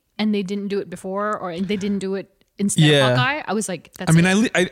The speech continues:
Speaker 2: I think I knew, I, I at least knew there was gonna be at least a mid credits because
Speaker 1: Yeah.
Speaker 2: the, the, the Kate Bishop thing came at the end of the movie.
Speaker 1: Yeah.
Speaker 2: And, like, before the credits ran.
Speaker 1: Yeah.
Speaker 2: So I was like, they have to do at least a,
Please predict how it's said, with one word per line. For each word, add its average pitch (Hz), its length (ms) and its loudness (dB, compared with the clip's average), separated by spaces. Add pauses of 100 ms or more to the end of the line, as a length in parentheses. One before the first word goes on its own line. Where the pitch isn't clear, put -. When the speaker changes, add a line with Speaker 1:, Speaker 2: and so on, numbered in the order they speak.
Speaker 2:
I 196 40 0
think 277 160 -2
I 262 80 2
knew, 196 280 2
I, 165 280 4
I 160 60 2
at 160 80 2
least 208 240 2
knew 175 160 4
there 165 80 4
was 143 80 2
gonna 151 120 0
be 143 120 0
at 139 60 0
least 139 120 -2
a 143 60 -2
mid 143 180 -2
credits 123 220 0
because 135 360 -2 (100)
Speaker 1:
Yeah. 185 260 -4
Speaker 2:
the, 131 280 0
the, 135 380 -2
the 131 300 -4
Kate 156 240 -2
Bishop 160 300 -4
thing 135 180 -4
came 156 240 -4
at 147 100 -4
the - 180 -4
end 147 180 0
of 131 40 0
the 110 80 -4
movie. 110 380 -8
Speaker 1:
Yeah. 160 320 -10 (400)
Speaker 2:
And, 139 180 0
like, 135 160 -4 (100)
before 156 360 0
the 147 80 0
credits 117 340 -4
ran. 117 160 0
Speaker 1:
Yeah. 180 220 -4 (240)
Speaker 2:
So 156 120 -2
I 151 40 2
was 147 100 2
like, 151 140 -4
they 165 100 0
have 185 160 0
to 226 60 -4
do 170 120 -2
at 143 100 -2
least 160 340 -6 (380)
a, 135 340 0